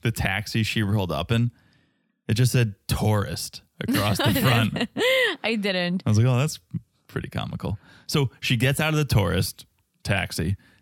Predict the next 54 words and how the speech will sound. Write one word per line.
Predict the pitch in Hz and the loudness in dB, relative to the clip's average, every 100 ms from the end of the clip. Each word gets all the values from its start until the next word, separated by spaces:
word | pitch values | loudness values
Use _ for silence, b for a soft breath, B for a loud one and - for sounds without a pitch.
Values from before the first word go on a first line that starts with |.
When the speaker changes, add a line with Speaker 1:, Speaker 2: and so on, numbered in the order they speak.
| b - | b 0
Speaker 1:
and | 117 | 4
they | 120 139 | 6 4
start | - 127 131 - | 4 4 2 2
making | 101 107 113 107 101 | 2 4 4 2 4
out | 92 95 78 _ _ _ - 127 | 2 0 -4 _ _ _ -2 2
immediately. | 147 131 82 62 65 - - - - | 4 4 0 -4 -6 -6 -10 -10 -4
Speaker 2:
And | 453 | -2
so | 453 | -2
she | - 359 | 0 -2
forgets | 349 254 254 247 | -2 0 -2 0
about | 214 196 196 185 - | 0 0 0 -2 -4
h-, | 196 202 185 175 | -6 -4 -4 -2
being | 220 208 | 0 0
mad | 190 175 | 0 0
at | 185 | 0
him | 196 165 127 151 _ - | 0 -2 -4 -8 _ -6
over | 190 196 185 170 | -4 -2 -2 -2
Randy. | 180 147 175 170 | -2 -2 -2 -4
Speaker 1:
As | - | -6
soon | - 117 | 0 4
as | 117 | 4
I | 107 | 4
saw | - 104 | 2 2
that | 101 92 | 2 0
smile | - 101 98 98 95 92 | 0 2 4 4 4 2
and | 95 | -2
that | 127 - | -6 -10
hair, | - 101 101 98 85 | -4 0 2 2 0
I | |
just | - 92 - _ b b b - | -4 -8 -10 _ b b b -2
couldn't | 113 | 0
keep | 98 107 | 2 0
my | 87 | -2
lips | 90 101 107 - | -2 0 -2 -4
off | - - | -8 -10
him. | - - - | -10 -10 -4
Speaker 2:
This | 262 | -2
was | 330 294 | 0 -2
literally | 262 262 262 | -2 0 0
the | 214 | 0
same | 226 - 240 220 226 214 202 180 B B | -4 -2 0 0 2 2 0 -4 B B
scene | - - - 233 208 196 | -8 -4 0 0 0 0
as | 185 | 0
the | 196 202 | -2 -4
first | - 214 254 | -2 -2 0
time | 226 185 | -2 -2
she | 208 180 | -2 -2
arrived. | 156 147 147 | 0 -2 -2
He's | 185 175 | -2 0
Speaker 1:
Same | 220 | 2
Speaker 2:
outside | 226 | 4
Speaker 1:
exact | 160 - - | 4 2 2
Speaker 2:
the | 302 | 0
apartment, | - 220 202 202 196 | 0 0 0 0 0